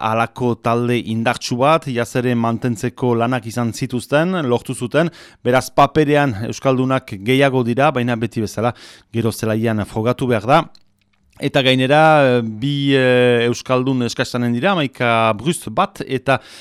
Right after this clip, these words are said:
bestearen izena antzi dut, baina hegoaldeko neska bat, biak ere Espainiako selekzioarekin baitira mementu untan Hego Afrikan, eh, lagunarteko, eh, partidak egiten, eta beraz, horiek faltako dira, beste guztiak hor dira, baina erran bezala,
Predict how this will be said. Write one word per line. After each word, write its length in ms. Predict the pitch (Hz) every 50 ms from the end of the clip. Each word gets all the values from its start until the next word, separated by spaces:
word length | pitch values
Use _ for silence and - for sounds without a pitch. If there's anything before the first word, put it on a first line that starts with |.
| - - -
bestearen 460 | - 113 - - 156 139 135 139 135 123 -
izena 380 | 131 117 - - 151 139 131 123
antzi 240 | 123 117 - - 147
dut, 300 | 147 220 254 - - - 170 147 131 120
baina 540 | 127 123 123 123 127 127 123 123 120 113 127
hegoaldeko 480 | 131 123 151 165 160 147 143 - 131
neska 260 | 127 127 123 - - 131
bat, 200 | 160 208 202 -
biak 240 | 139 123 120 - -
ere 140 | 131 139 131 - - - - - -
Espainiako 460 | - - - - 131 123 123 - - 123
selekzioarekin 840 | - 131 123 120 117 - - - 131 123 117 113 - - 139 127
baitira 380 | 110 117 120 117 - 139 139 139
mementu 380 | 123 117 123 131 131 131 143 135
untan 240 | 135 - 151 143 -
Hego 220 | - 131 127 123 147
Afrikan, 480 | 139 - - 135 107 - 170 185 151
eh, 160 | 143 170 170
lagunarteko, 840 | 151 120 113 110 117 117 110 - - - 117 - - 123 117 113 110 107
eh, 20 |
partidak 520 | 104 - - - - 127 127 120 - -
egiten, 520 | 123 - 120 120 120 120 - - 151 170 160 - - - - - - -
eta 240 | - 117 120 - 123
beraz, 240 | 120 123 127 - -
horiek 260 | - 123 127 139 139
faltako 440 | - - 127 - 139 131 - 127 127
dira, 180 | 123 131 156 139
beste 240 | 131 - - 147
guztiak 420 | 135 131 131 123 - - 156 - -
hor 220 | - 151 135 117
dira, 260 | 117 127 120 131 147
baina 240 | 143 135 123 120 113
erran 200 | 113 107 123 120
bezala, 300 | 110 - - 120 127 127